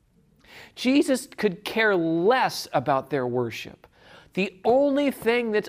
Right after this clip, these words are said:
on his mind was, did it work? "Can those whom you have given me be with me where I am?" And the Father says,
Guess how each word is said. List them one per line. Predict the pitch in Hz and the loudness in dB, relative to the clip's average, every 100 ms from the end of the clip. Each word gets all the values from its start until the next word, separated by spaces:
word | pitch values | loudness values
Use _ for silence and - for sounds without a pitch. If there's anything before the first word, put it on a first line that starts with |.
| - | 0
on | 185 214 208 | 0 2 -2
his | 185 185 190 | 2 2 2
mind | 160 156 180 156 147 139 | -2 -2 0 0 -2 -6
was, | 147 | -10
did | - 185 | -4 -2
it | 180 | 0
work? | 175 165 120 - - _ _ _ _ _ _ _ _ _ _ - - | -2 -4 -6 -16 -20 _ _ _ _ _ _ _ _ _ _ -20 -6
"Can | 202 170 | -4 0
those | 180 214 240 - | 2 2 0 -4
whom | 190 | -6
you | 208 | -4
have | 190 180 | -4 -4
given | 185 190 180 143 | -2 -2 -4 -8
me | 160 | -8
be | 185 | -8
with | 170 208 - | -6 -6 -6
me | 170 | -10
where | 165 185 | -8 -8
I | 196 208 202 | -8 -8 -10
am?" | 135 _ _ _ _ _ _ _ _ _ _ - - - 160 | -14 _ _ _ _ _ _ _ _ _ _ -20 -20 -14 -6
And | 156 | -4
the | 139 | -2
Father | 131 - 180 202 196 202 202 - | -2 0 2 2 2 0 -2 -8
says, | - - - 165 160 151 147 117 | -18 -14 -4 -2 0 -2 -4 -8